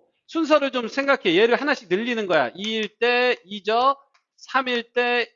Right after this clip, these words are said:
일이죠. 이렇게 된다고. 그러니까 너네들 왜 선생님이 이런 얘기 하냐면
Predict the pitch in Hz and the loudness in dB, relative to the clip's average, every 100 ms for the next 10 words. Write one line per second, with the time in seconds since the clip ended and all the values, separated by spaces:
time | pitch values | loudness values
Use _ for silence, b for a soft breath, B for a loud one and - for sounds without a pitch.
0 | _ 269 262 226 233 226 202 208 165 120 | _ -10 -8 -4 -2 0 -2 -4 -6 -6
1 | 101 _ _ _ _ _ _ _ - 220 | -12 _ _ _ _ _ _ _ 0 2
2 | 170 240 262 180 156 277 294 277 269 247 | 2 0 0 0 4 6 6 2 -2 -2
3 | 175 208 208 190 214 254 175 151 165 147 | -2 -2 -2 -2 -2 -2 -4 -2 -2 -4
4 | 104 | -6